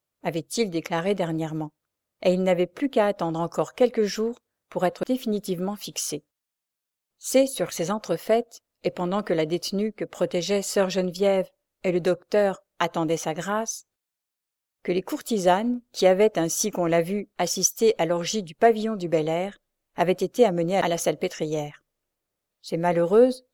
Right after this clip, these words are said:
tombées des hauteurs du luxe et de la grande coquetterie dans l'atelier d'une maison de détention, se lamentaient, maudissant leurs protecteurs oublieux auxquels elles s'étaient vainement adressées. « Que je suis malheureuse ! »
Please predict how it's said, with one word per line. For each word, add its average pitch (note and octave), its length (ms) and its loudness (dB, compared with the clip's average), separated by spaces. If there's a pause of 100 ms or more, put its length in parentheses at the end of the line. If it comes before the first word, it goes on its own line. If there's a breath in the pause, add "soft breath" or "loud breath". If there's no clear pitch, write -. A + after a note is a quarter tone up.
(140)
tombées F3+ 340 4
des E3 160 0
hauteurs F3+ 360 4
du E3 160 -4
luxe G3 520 -4
et E3 40 -4
de D3+ 120 -4
la D3 100 0
grande G3+ 320 -4
coquetterie G3 600 -2 (380)
dans D#3+ 100 0
l'atelier F3+ 500 0
d'une E3+ 200 -2
maison F3+ 320 -2
de D#3 100 -4
détention, D#3 600 -4 (360)
se - 140 -4
lamentaient, F#3+ 680 2 (280)
maudissant A3 540 2
leurs D#3 180 -2
protecteurs F#3+ 720 0
oublieux F3 520 -2 (320)
auxquels G3 340 2
elles D3+ 80 2
s'étaient E3 320 2
vainement F3 380 2
adressées. « - 560 -6 (1000)
Que A#3+ 180 6
je G3+ 100 0
suis F#3 240 -6
malheureuse ! » E3+ 640 -2